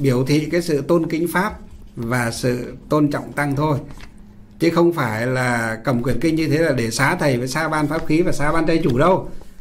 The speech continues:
Đó, các Phật tử phải hiểu rõ cái điều đó. À, như vậy là chúng ta biểu thị gì? Tôn trọng Pháp, à, kính Pháp và tôn trọng Tăng. Kính Pháp là sao? Khi đó chúng ta hơi cúi đầu xuống và để cái quyển kinh lên gì?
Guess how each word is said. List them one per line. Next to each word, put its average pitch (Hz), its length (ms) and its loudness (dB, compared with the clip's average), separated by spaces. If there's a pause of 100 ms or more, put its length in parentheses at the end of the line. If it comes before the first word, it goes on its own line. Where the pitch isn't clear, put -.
(280)
Đó, 139 320 -4
các 165 140 0
Phật 151 160 -4
tử 131 180 0
phải 127 100 2
hiểu 120 160 0
rõ 165 200 0
cái 185 120 2
điều 139 120 2
đó. 135 300 0 (1080)
À, 117 180 -6
như 165 180 4
vậy 151 140 2
là 127 140 0
chúng 151 120 -4
ta 170 80 0
biểu 143 300 4
thị 147 220 -2
gì? 127 160 0 (840)
Tôn 160 240 4
trọng 123 180 -4
Pháp, 160 240 -4 (220)
à, 127 160 -4
kính 175 240 4
Pháp 202 240 2
và 127 120 -4
tôn 151 340 -2
trọng 120 200 -6
Tăng. 147 180 -2 (680)
Kính 160 160 4
Pháp 185 180 2
là 143 80 2
sao? 165 200 0
Khi 165 100 -2
đó 156 160 2
chúng 165 120 2
ta 160 60 4
hơi 165 120 6
cúi 170 260 6
đầu 143 180 4
xuống 151 240 2
và 156 160 0
để 135 380 2 (240)
cái 165 100 -4
quyển 175 220 4
kinh 170 180 4
lên 160 180 0
gì? 131 160 0